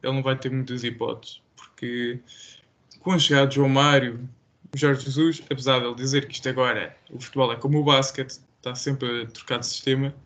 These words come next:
ahm, eu acredito que o Jorge Jesus vai jogar em quatro quatro dois, maioritariamente. Ahm,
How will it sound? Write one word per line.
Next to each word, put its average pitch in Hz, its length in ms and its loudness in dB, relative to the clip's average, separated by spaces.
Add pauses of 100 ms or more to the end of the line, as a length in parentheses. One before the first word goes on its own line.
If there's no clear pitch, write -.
(600)
ahm, 131 920 2 (760)
eu 147 220 6
acredito 135 840 0 (680)
que 131 180 -4
o 127 80 -2
Jorge 127 320 0
Jesus 139 300 2
vai 131 240 4
jogar 131 240 2
em 131 80 2
quatro 131 280 -2
quatro 123 240 -4
dois, 143 480 2
maioritariamente. 131 1000 -2 (880)
Ahm, 123 800 -4